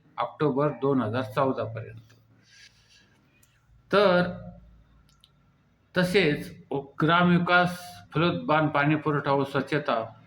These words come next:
दोन हजार दहा ते दोन हजार चौदाला सार्वजनिक बांधकाम व पर्यटन या खात्याचे राज्यमंत्री आणि ऑक्टोबर दोन हजार एकोणीसला महाराष्ट्र विधानसभेवर त्यांची फेरनिवड झालेली आहे.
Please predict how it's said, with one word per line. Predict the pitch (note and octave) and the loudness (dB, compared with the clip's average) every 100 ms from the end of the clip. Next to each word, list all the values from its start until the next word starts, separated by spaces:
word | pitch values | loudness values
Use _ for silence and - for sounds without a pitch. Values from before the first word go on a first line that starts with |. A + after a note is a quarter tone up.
| - _ - - - | -20 _ -20 -20 -6
दोन | D3+ E3+ | 0 4
हजार | D#3+ D#3 D3+ | 4 2 2
दहा | C3+ D3+ | 2 0
ते | D3+ D3+ | 0 0
दोन | D3 D3 | 2 2
हजार | C#3 C#3 C#3 | 4 2 0
चौदाला | - C#3+ C#3+ D3 B2 A2+ - - - _ _ _ _ _ _ _ _ _ _ | 0 -2 0 0 0 -4 -8 -18 -20 _ _ _ _ _ _ _ _ _ _
सार्वजनिक | D#3 E3 E3 F#3 E3+ - - | 0 2 2 0 -2 -6 -6
बांधकाम | C#3 D#3 D3 D#3 B2 - - - - | -2 0 0 0 0 -6 -14 -10 -4
व | D3 | -2
पर्यटन | D3 D#3+ C3+ B2 G#2+ - - B2 | 0 2 2 0 -6 -8 -10 -4
या | D3 C3+ | -2 -2
खात्याचे | B2+ C3 D3+ | -2 -2 0
राज्यमंत्री | D#3+ D3 A#2+ A#2 G#2 G#2 - - _ _ _ _ _ _ _ _ - | 2 0 0 -2 -4 -8 -14 -20 _ _ _ _ _ _ _ _ -10
आणि | A#2+ D3 D3+ | -2 2 4
ऑक्टोबर | C#3+ - - E3+ E3 E3+ | 2 -2 -2 0 0 0
दोन | - D#3 E3 | 0 0 2
हजार | D3 B2+ C#3 | 2 2 0
एकोणीसला | C3+ C3+ C3+ D3 D3+ D3 D#3 C3 A#2 - - | 0 -2 0 0 0 0 -2 -4 -4 -10 -6
महाराष्ट्र | B2 C#3 - C#3 | -2 -2 -4 -2
विधानसभेवर | C3 C3+ C3+ C3 A2 B2 | 0 0 -2 -6 -8 -6
त्यांची | A#2+ B2+ B2 - | -6 -6 -8 -10
फेरनिवड | - E3 C3+ B2 A#2 G#2+ | -4 0 0 -2 -6 -8
झालेली | A2 G#2 | -10 -10
आहे. | G2 - - | -12 -18 -20